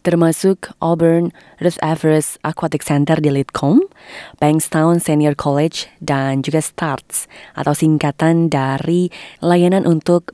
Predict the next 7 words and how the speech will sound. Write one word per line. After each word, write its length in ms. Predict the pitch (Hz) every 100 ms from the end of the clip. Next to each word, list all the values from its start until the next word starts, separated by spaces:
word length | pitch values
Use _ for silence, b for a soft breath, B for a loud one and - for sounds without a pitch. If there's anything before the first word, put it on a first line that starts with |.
| -
Perawatan 640 | 208 190 175 170 175 180
dan 160 | 151 147
Rehabilitasi 960 | 151 180 175 156 139 135 - 226 -
Korban 480 | 147 139 139 151 160
Penyiksaan 640 | 202 180 - - - 156
dan 160 | 156 139
Trauma. 480 | 143 151 180 156